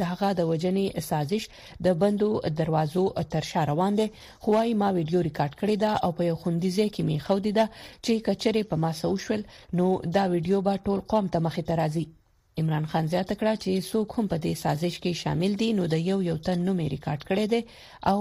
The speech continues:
په ویډیو کې اغستی دی. خو د دفاع وزیر خواجه آصف هم د عمران خان دا دعوا یو سیاسي چال بلي او وایي چې د کومو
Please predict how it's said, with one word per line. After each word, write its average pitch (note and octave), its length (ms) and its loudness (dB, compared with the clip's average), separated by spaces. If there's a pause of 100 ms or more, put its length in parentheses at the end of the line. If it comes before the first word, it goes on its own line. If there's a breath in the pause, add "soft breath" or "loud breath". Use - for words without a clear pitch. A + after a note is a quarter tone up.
(180)
په F#3 160 0
ویډیو F#3 300 2
کې E3+ 140 -2
اغستی E3 380 -2
دی. - 60 -6 (380)
خو D#3 80 -2
د D#3 100 0
دفاع D3 320 0
وزیر E3+ 320 0
خواجه E3 260 0 (120)
آصف F#3+ 300 -4
هم G#3+ 120 2
د D#3+ 120 0
عمران D#3 300 2
خان E3 240 0
دا E3 60 4 (100)
دعوا D#3+ 300 0
یو G3+ 180 2
سیاسي F#3+ 320 0 (140)
چال G#3 240 2
بلي E3+ 180 2 (440 loud breath)
او F#3 120 6
وایي A3 240 2
چې G3 160 0
د F3 160 -2
کومو F#3+ 180 2